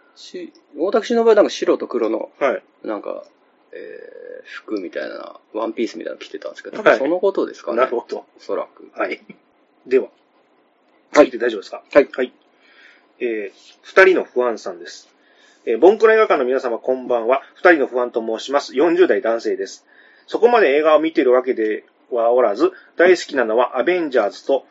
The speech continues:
Speaker 2: 生粋な映画好きな方には飽きられそうな映画遍歴です。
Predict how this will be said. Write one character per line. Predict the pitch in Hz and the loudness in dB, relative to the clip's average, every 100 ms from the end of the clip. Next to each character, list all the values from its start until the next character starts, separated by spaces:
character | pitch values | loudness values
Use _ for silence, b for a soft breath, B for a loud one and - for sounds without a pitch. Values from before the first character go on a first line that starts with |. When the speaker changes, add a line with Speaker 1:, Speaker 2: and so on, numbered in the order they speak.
| _ | _
Speaker 2:
生 | - 156 | -10 -10
粋 | - 185 180 | -8 -4 0
な | 185 | 0
映 | 160 175 | 0 0
画 | 165 | -2
好 | 151 | -4
き | - 170 156 156 156 156 160 | -12 -16 -14 -14 -12 -12 -10
な | 160 151 | -4 -2
方 | 143 147 | 0 0
に | 131 110 | 2 2
は | 131 - | 2 0
飽 | 117 | -4
き | 160 | 0
ら | 160 | 2
れ | 160 | 2
そ | - 160 120 | 2 2 4
う | |
な | 143 - - - | 2 0 -8 -6
映 | 135 | -2
画 | 131 | -2
遍 | 131 127 | -2 -6
歴 | 101 - | -8 -14
で | - | -16
す。 | - - | -18 -18